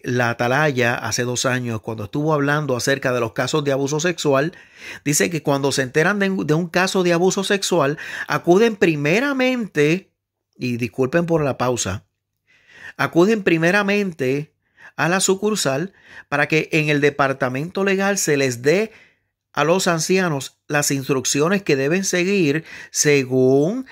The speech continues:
las leyes del país. O sea que en algunos países, pues quedan absueltos, en otros países no.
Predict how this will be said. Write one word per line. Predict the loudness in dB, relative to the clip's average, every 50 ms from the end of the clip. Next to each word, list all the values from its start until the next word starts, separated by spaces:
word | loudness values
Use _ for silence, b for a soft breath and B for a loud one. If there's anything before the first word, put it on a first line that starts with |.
| B B B
las | -8 -6 -4 -2 -2 -2 -4 -4 -6
leyes | -6 -6 -4 -4 -2 -2 -4 -2 -2 -2 -2 -2 -4 -6 -10 b b b b _
del | -12 -6 -4 -4 -4 -4 -6
país. | -4 -4 -4 -4 -4 -4 -4 -4 -4 -2 -2 -2 -2 -4 -6 -8 -10 -14 -16 -20 _ _ _ _ _ _ _ _ _ _ _ _ _ _ _ _ _ _ _ _ _ _ _ _ _ _ B B B B B B B
O | B 0
sea | 2 2 2 0 0
que | -2 -4
en | -4 -2
algunos | -2 -2 -2 -4 -4 -4 -4
países, | -4 -2 0 0 0 0 -2 -2 -2 -2 -2 -2 -4 -6 -12 _ _ _ _ _ _ _ _ _ _ _ _ _ _ _ _ _ _ _ _ _ _ _ _ _ _ _ _ _ _ _ _ _ _ _ _ _ _ _ _
pues | -2 -2 -2 -2 -2
quedan | 0 0 0 0 0 -2 -4
absueltos, | -4 -4 -2 -2 -2 -2 -2 -6 -10 -14 -14 -14 -18 -20 _ _ _ _ _ _ _ _ _ _ _ _
en | -10 -8 -6
otros | -6 -6 -6 -6 -4
países | -2 -2 -2 0 -2 -2 -4 -6 -8
no. | -10 -12 -14 _